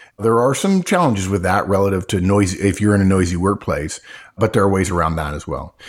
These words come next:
You've got to give frequent updates. Number six, give frequent updates.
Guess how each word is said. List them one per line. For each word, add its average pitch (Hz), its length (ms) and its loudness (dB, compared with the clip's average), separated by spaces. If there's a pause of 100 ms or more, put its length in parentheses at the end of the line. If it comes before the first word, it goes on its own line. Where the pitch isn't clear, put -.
(140)
You've 113 160 2
got 135 240 2
to 113 60 -4
give 113 180 0
frequent 110 380 0
updates. 135 320 -2
Number 95 160 0
six, - 360 -4
give 101 200 -2
frequent 98 340 -2
updates. 107 400 -4